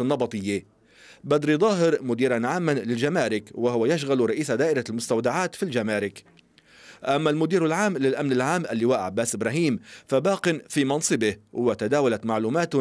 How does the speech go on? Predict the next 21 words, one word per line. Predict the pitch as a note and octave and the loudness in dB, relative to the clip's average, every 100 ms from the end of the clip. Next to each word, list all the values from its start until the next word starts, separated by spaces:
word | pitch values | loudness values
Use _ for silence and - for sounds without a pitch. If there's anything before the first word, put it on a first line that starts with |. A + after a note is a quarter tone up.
| A#2+ - - - - - | -2 -6 -20 -20 -18 -6
عن | A#2 | -2
نيته | C#3+ D#3 G#3+ G3 | 0 0 0 -2
تقديم | F3 D3 D3 D3 | -2 -2 -2 -2
استقالته | C3+ - - C3+ G3 F#3+ D3 | -2 -4 -2 0 0 0 0
إلى | B2+ | 2
الحكومة | A2+ - - G3 C#3 | 0 -4 -2 0 0
عند | F#2+ G2 B2+ | -2 -2 -2
الشروع | A2+ C#3 E3+ D3+ | -2 0 0 0
في | B2+ | -4
التعيينات | A#2+ A2 A#2 B2 D3 | -6 -2 0 0 0
الأمنية، | D3+ D#3+ F3+ A#2+ A#2 A2+ - _ - | 0 0 0 0 0 0 -4 _ -4
ليعيد | B2 A#2 B2 E3 | 0 2 2 2
مجلس | A2+ C3+ C#3 B2 | 2 0 -4 -4
الوزراء | G#2+ A2+ A2+ C3+ E3 | -4 -2 0 0 0
تعيينه | - G2+ D3+ D#3+ A2+ | -2 -2 0 -2 -2
مديرا | G#2+ C3 C#3+ A2 | -2 0 0 0
عاما | B2 E3+ D3+ C3 - - - | -2 0 0 -2 -8 -14 -2
للجهاز، | D3 D#3 G3+ E3+ A2+ G2+ - | 0 2 0 2 0 -4 -2
ولكن | A2+ B2 E3 D#3 C3 A#2 _ | 0 2 0 0 -2 -2 _
بصفة | A#2+ A#2 G#3 E3+ D3 | -6 -4 -4 -2 0
مدني. | A#2 D#3 B2+ G#2+ E2+ | 0 2 0 -2 -6